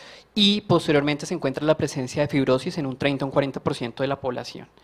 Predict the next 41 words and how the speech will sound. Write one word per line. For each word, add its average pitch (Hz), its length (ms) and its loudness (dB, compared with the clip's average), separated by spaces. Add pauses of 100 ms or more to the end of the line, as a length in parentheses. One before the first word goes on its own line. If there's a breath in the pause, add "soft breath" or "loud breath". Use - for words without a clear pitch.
(460 soft breath)
Posteriormente 156 880 4
llegan 160 340 6
a 165 60 2
un 139 80 -2
quince 190 380 4
o - 20 8
un 185 60 2
veinte 160 240 2
por 190 120 4
ciento 156 300 0
a - 20 2
cirrosis 185 480 2
con 175 160 -2
las 160 120 -2
complicaciones 147 720 -2
que 147 60 -4
puede 143 280 0
ser 135 220 -4
la 135 100 -4
necesidad 135 460 0
de 147 80 2
trasplante, 160 600 6 (380 loud breath)
hepatocarcinoma 156 960 2 (220 loud breath)
o 160 80 2
en 151 80 -2
caso 147 260 4
de 147 80 0
que - 100 -2
no 135 120 0
se 147 100 0
pueda 160 180 4
dar 151 140 6
ninguno 147 280 -2
de 151 60 -4
los 156 120 -2
anteriores, 151 580 -4 (220 loud breath)
la 139 100 4
presencia 139 340 -2
de 127 60 -2
la 127 80 -4
muerte. - 380 -10